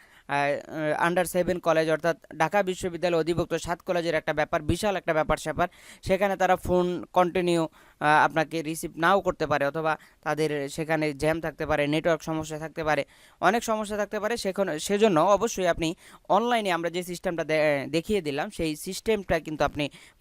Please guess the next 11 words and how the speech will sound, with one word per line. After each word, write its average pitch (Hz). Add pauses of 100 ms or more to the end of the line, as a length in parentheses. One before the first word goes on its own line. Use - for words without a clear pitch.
ফলো 175
করতে 156
পারেন। 147
আর 143
এই 196
সিস্টেমটা 196
যদি 175
আপনি 170
ফলো 170
করেন 214
তাহলে, 170